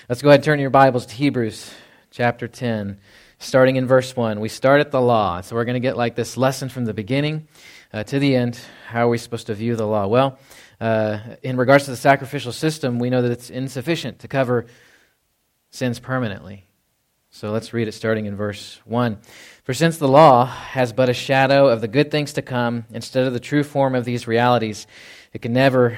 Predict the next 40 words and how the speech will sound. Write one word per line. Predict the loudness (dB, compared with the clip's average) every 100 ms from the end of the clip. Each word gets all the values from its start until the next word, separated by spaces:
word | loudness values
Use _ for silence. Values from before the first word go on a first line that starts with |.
| 0
by | 2 2
the |
same | 2 -4 -2 -4
sacrifices | 0 2 2 -2 -2 -2 -2 -8
that | -6
are | -6
continually | -8 -14 -6 -4 0 0 2
offered | 0 -2 -6 -10 -6
every | -4 -2
year, | -2 -2 -4 _ -20 _ -8
make | -6 -6
perfect | 2 2 2 -2
those | 0 2 0 -4 -16 -12
who | -6
draw | -4 -4
near. | -2 -2 -4 -8 _ _ _ _ 4
Otherwise, | 6 8 6 4 -2 -8 -16 -18 -20 -20 -20 -20 _ _ _ _ _ _ -6
would | -2 0
they | 0
not | 0 0 0
have | -4
ceased | -6 -6 -6 -6
to | -8
be | -4 -2
offered, | -2 -4 -8 -12
since | -12 -12
the | -6 0
worshipers, | 0 0 -2 -4 -4 -16 -20 _
having | -2 -2 -2 0
once | 0 0 -2
been | -6
cleansed, | -4 -2 -2 -4 -10 _ _ -10
would | -4
no | 0
longer | 2 2 0
have | 0 0
any | -2 -6
consciousness | -4 -4 -4 -6 -14 -12
of | -14
sin? | -10 -8 -6 -8